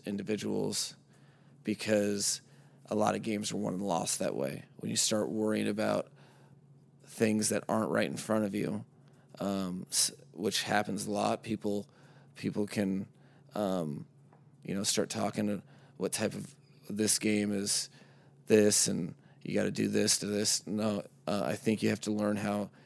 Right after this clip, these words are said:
it's one game at a time, or you are,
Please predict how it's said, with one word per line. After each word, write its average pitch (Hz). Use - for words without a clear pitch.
it's -
one 104
game 107
at 107
a 110
time, 104
or 98
you 101
are, 92